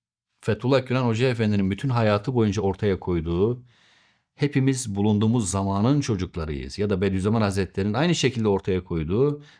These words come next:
zamanın diliyle konuşmak. Yani medenilere galebe ikna iledir. O zaman medenilere galebe eğer ikna ise,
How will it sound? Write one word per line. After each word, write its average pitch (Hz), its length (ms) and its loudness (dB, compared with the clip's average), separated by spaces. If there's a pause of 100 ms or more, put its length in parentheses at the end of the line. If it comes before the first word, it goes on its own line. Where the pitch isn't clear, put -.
zamanın 110 580 0
diliyle 123 380 4
konuşmak. 78 480 -6 (520)
Yani 85 140 -4
medenilere 120 640 4
galebe 98 340 2
ikna 170 280 0
iledir. 92 320 0
O 113 100 0
zaman 117 260 2
medenilere 127 640 2
galebe 110 360 2
eğer 95 140 2
ikna 123 300 0
ise, 131 380 -2